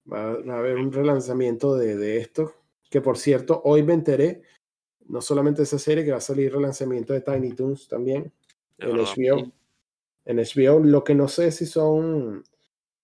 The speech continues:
Speaker 1: eh, que la van a agarrar con los capítulos viejos modernizándolos, o es como Animaniacs, que son totalmente
Speaker 2: Ah,
Speaker 1: nuevos
Speaker 2: mira,
Speaker 1: todos.
Speaker 2: ya estoy viendo acá,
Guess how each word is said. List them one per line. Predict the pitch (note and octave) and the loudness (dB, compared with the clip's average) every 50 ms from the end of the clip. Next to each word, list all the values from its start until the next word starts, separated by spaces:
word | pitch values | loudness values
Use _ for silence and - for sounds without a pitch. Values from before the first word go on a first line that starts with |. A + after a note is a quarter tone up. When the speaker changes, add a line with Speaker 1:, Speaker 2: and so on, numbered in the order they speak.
| _ _ | _ _
Speaker 1:
eh, | - A#2 A#2 - | -6 -6 -6 -4
que | - B2 | -2 -2
la | A#2+ A#2+ | 0 0
van | A#2 A#2 | 0 2
a | C3+ | 2
agarrar | D#3 D3+ C3 A#2+ A#2+ A#2+ - | 2 2 2 0 -2 -2 0
con | D#3+ D#3 | -2 -2
los | D3 D3 | 0 -2
capítulos | D3 B2+ B2 - D3+ D#3 C#3 | -2 -4 -2 0 0 0 0
viejos | C#3 C#3 B2+ C3 C#3+ | 0 -2 -2 -2 -2
modernizándolos, | D#3 D3+ D3 C#3+ B2 A#2+ B2 A#2 - - C#3 D3+ E3+ G3 G#3 F#3 | -2 0 0 0 0 0 -2 -6 -6 -4 -4 -2 -2 0 0 0
o | D3 C3 | 0 0
es | A#2 - | -2 -4
como | - D3 D3 C#3+ C#3 | -4 -2 0 0 0
Animaniacs, | C3+ C3+ C3 B2 A#2 A#2 B2+ C3 B2+ B2+ C3 C3 - - | 0 0 -2 -2 -2 -2 -2 -2 -2 -2 -4 -6 -8 -8
que | C3+ A#2 | -8 -8
son | - - A2+ G#2+ G2+ | -8 -8 -10 -12 -10
totalmente | - C3 A#2+ - B2 A#2+ B2 A#2+ A#2+ - B2 | -10 -10 -6 -4 -4 -4 -2 -2 -2 -2 -2
Speaker 2:
Ah, | |
Speaker 1:
nuevos | A#2+ B2 A#2+ A#2 B2 - | -2 -2 -4 -4 -4 -4
Speaker 2:
mira, | C3+ C3+ | -4 -4
Speaker 1:
todos. | C#3+ D#3 F5+ F5+ - D#5+ E5 - _ _ | -4 -4 -6 -8 -10 -12 -12 -12 _ _
Speaker 2:
ya | - | -20
estoy | - - - G3+ | -20 -18 -16 -16
viendo | G3+ A3+ A#3 G#3+ F#3+ | -14 -14 -12 -12 -12
acá, | E3+ E3 F#3 G#3 A#3 A#3+ B3+ | -10 -8 -8 -8 -8 -8 -12